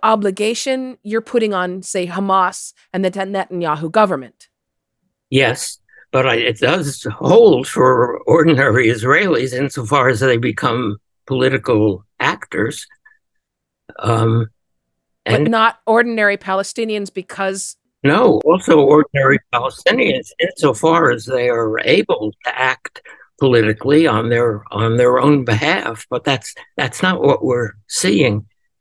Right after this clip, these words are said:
Speaker 2: right now.
Speaker 1: I start to get itchy when I hear things like that because,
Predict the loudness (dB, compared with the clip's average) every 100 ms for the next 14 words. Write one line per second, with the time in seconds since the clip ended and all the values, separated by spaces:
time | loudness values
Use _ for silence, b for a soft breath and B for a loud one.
0 | _ -6 -2 -2 0 0 2 -2 -6 _
1 | B B _ _ _ _ -2 -2 0 -2
2 | -2 0 0 0 -4 -2 0 2 0 -2
3 | -4 -4 -2 -4 -4 -4 -4 -4 -4 -6
4 | -14 -6 -4 -2 -4